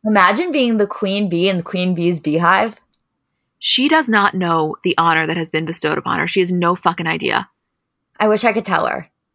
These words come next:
Speaker 2: I know, we have to tell her. That's crazy. Like, I, look, I don't know. When she said that, I was just like, "Wow, this feels very meta."
Speaker 1: It, it does. It does. It's very meta. And that bee doesn't even know about it.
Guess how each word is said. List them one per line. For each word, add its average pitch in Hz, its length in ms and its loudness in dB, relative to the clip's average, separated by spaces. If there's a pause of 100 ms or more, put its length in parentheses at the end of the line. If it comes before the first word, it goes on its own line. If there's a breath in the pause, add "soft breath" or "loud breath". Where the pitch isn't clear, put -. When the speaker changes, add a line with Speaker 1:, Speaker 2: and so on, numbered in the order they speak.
(220)
Speaker 2:
I 202 120 0
know, 165 180 4
we 165 120 2
have 165 160 0
to 160 60 -6
tell 156 280 2
her. 160 200 0 (200 loud breath)
That's 294 240 4
crazy. 370 840 2
Like, 330 220 4 (680 loud breath)
I, 277 260 2
look, 226 340 0
I 254 100 4
don't 269 120 4
know. 175 80 6
When 190 120 2
she 294 160 2
said 196 220 2
that, 208 100 4
I 185 80 4
was 196 80 0
just 190 140 -2
like, 175 180 -2
"Wow, 160 420 2
this - 200 -2
feels 180 240 2
very 160 460 2
meta." 165 360 0 (1000)
Speaker 1:
It, 233 280 -2
it 202 200 0
does. 180 520 2
It 214 200 0
does. 269 320 4
It's 196 160 0
very 214 500 2
meta. 202 260 4
And 185 160 2
that 190 220 2
bee 226 140 0
doesn't 233 200 2
even 196 200 2
know 175 180 4
about 151 300 2
it. - 160 -4